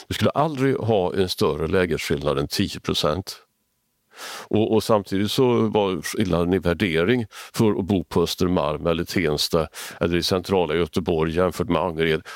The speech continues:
oerhört mycket högre. Och när du då pressar ner hyrorna på det sättet i centrala stan,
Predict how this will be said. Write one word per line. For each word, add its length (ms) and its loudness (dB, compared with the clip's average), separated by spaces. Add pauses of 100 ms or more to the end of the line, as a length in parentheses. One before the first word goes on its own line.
(160)
oerhört 420 0
mycket 260 0
högre. 400 2 (180)
Och 380 -16
när 100 6
du 80 2
då 140 2
pressar 340 0
ner 240 2
hyrorna 380 0
på 100 0
det 100 2
sättet 300 -2
i 60 0
centrala 500 0
stan, 300 -2